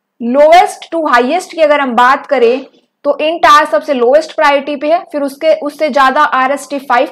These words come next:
पॉइंट फ़ाइव है, उससे ज्यादा आरएसटी सिक्स पॉइंट फ़ाइव है, उससे ज्यादा आरएसटी सेवन पॉइंट फ़ाइव है, highest आपका trap रहेगा। ठीक है, instruction for interrupt। अब बात करेंगे किसकी, instruction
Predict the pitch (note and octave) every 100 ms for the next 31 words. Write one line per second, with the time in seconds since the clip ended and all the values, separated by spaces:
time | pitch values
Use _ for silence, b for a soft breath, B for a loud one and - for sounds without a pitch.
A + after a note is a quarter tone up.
0 | - D#4 D4+ - C#4+ D4 E4+ E4+ C4+ C4+
1 | D4+ D4 C#4+ C#4+ - B3 B3+ B3+ B3 A#3+
2 | C#4+ - D#4 D4+ - D4+ D4 D4 F#4+ D#4+
3 | C#4+ D4 C#4 B3+ C4 - A#3 A#3+ - A#3+
4 | A#3 A#3 C4+ D4 D#4 D4+ D4+ D4 D4+ F4+
5 | C4 A#3+ C#4 D#4 B3+ A3+ C#4+ D4 D#4+ D4
6 | C4 - G3 - - - _ _ _ _
7 | D4 D4 F4 F4 _ _ _ _ _ D#4+
8 | F4 - F#4+ G4 A4 A4 F#4+ D#4+ E4 C#4+
9 | C#4 B3 G#3+ D#3 - _ _ _ _ _
10 | _ _ _ _ _ _ _ _ _ _
11 | _ _ _ _ _ _ _ _ _ _
12 | _ _ _ C#4 D4+ E4+ E4+ E4+ E4+ E4+
13 | E4+ E4 - F4+ G#4+ - C#4+ C#4+ - D#4+
14 | D#4+ G4 G4